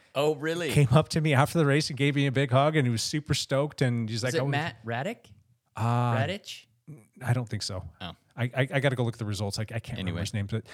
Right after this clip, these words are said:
Speaker 2: that was kinda
Speaker 1: That
Speaker 2: cool
Speaker 1: guy's
Speaker 2: to see.
Speaker 1: cool.
Speaker 2: But
Speaker 1: I like
Speaker 2: so
Speaker 1: him.
Speaker 2: anyway, going back to the Vancouver Courthouse Crit, it was a great day of racing. Um, lots of people showed up. It looked like it was a pretty clean race. I think I only saw, like,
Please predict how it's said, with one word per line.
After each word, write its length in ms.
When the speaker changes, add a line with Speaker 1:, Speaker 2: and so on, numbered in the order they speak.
Speaker 2:
that 140
was 100
kinda 160
Speaker 1:
That 80
Speaker 2:
cool 40
Speaker 1:
guy's 100
Speaker 2:
to 60
see. 40
Speaker 1:
cool. 100
Speaker 2:
But 140
Speaker 1:
I 60
like 80
Speaker 2:
so 180
Speaker 1:
him. 80
Speaker 2:
anyway, 160
going 160
back 140
to 60
the 80
Vancouver 360
Courthouse 300
Crit, 160
it 60
was 100
a 20
great 160
day 80
of 80
racing. 400
Um, 380
lots 280
of 60
people 220
showed 280
up. 160
It 120
looked 240
like 140
it 40
was 140
a 40
pretty 220
clean 260
race. 260
I 60
think 220
I 80
only 180
saw, 340
like, 300